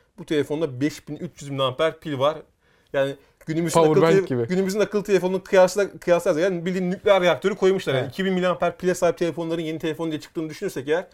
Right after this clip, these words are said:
Speaker 1: beş bin üç yüz miliamper ya.
Speaker 2: Beş bin üç yüz.
Speaker 1: Beş bin üç yüz.
Speaker 2: Ya bildiğin power
Speaker 1: Kullan,
Speaker 2: bank.
Speaker 1: kullan bitmez.
Speaker 2: Aynen. Power bank
Speaker 1: Ekranda power
Speaker 2: kapasitesi
Speaker 1: bank.
Speaker 2: olan, <laughs> ekranda power bank olan, hani telefon özelliği koymuş, power bank diyebiliriz buna. Beş bin üç yüz miliamper hakikaten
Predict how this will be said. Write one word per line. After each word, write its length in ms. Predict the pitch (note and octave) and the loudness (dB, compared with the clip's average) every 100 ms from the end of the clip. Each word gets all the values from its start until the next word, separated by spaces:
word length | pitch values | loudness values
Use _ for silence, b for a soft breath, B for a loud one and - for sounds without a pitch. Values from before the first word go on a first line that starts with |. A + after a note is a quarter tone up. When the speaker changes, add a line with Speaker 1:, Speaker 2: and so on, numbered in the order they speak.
| b b b _ C#3+ | b b b _ 0
Speaker 1:
beş 300 | D#3+ - F3 | 0 -2 -8
bin 80 | F#3 | -8
üç 120 | - | -8
yüz 100 | D3+ | -8
miliamper 400 | C#3 A#2+ G#2 G2 | -6 -6 -6 -8
ya. 180 | G#2 C#3 - | -8 -10 -12
Speaker 2:
Beş 220 | A2 - | -14 -10
bin 80 | A#2+ | -8
üç 160 | B2 - | -8 -8
yüz. 0 | |
Speaker 1:
Beş 0 | |
bin 60 | C3 | -10
üç 60 | A#2 | -12
yüz. 120 | _ | _
Speaker 2:
Ya 120 | D3+ | 0
bildiğin 260 | F#3+ G3 B3+ | 2 2 0
power 260 | - D#4+ A3+ | 2 4 6
Speaker 1:
Kullan, 140 | F3+ | 4
Speaker 2:
bank. 200 | A3+ G#3 | 4 2
Speaker 1:
kullan 280 | F3+ G3 G3 | 0 0 0
bitmez. 420 | F#3 E3+ B2+ - | -2 -2 -2 0
Speaker 2:
Aynen. 440 | F#3 F#3+ D3+ D3 - - E3+ | 2 2 2 -6 -10 -16 -2
Power 280 | G#3+ A3 G3+ | 4 4 4
bank 200 | G#3 G#3 | 2 4
Speaker 1:
Ekranda 340 | F#3 G#3+ G3+ F3+ | 4 6 4 4
power 200 | D#4+ C#4+ | 2 2
Speaker 2:
kapasitesi 180 | A3+ | 0
Speaker 1:
bank. 80 | F3 F#3+ - | -2 -2 0
Speaker 2:
olan, 100 | F3 | 0
<laughs> 0 | |
ekranda 360 | E3+ F#3+ G3+ | 2 2 2
power 320 | F#3+ G3+ G3 A3+ | 2 2 4 2
bank 140 | F#3+ G3+ | 2 0
olan, 100 | G3 B B - | -4 B B -2
hani 120 | D3+ | 0
telefon 360 | F3 F3+ A3 | 2 4 8
özelliği 360 | G#3+ G#3 G3 G3 | 8 6 4 4
koymuş, 300 | F#3+ A3 C4 | 4 2 0
power 300 | D4 G#3 G3 | 4 6 6
bank 220 | G#3+ G#3 | 4 4
diyebiliriz 460 | F#3 F#3+ F#3+ E3 D3+ | 4 6 6 2 0
buna. 200 | F#3 B3 | -2 2
Beş 220 | F3+ E3+ | 2 2
bin 60 | F#3 | -4
üç 160 | F3+ | -6
yüz 100 | - - | -12 -14
miliamper 380 | E3 D#3+ D#3+ F3 | -4 -2 -2 0
hakikaten 420 | E3 - D3+ D#3+ | -2 -2 -4 -4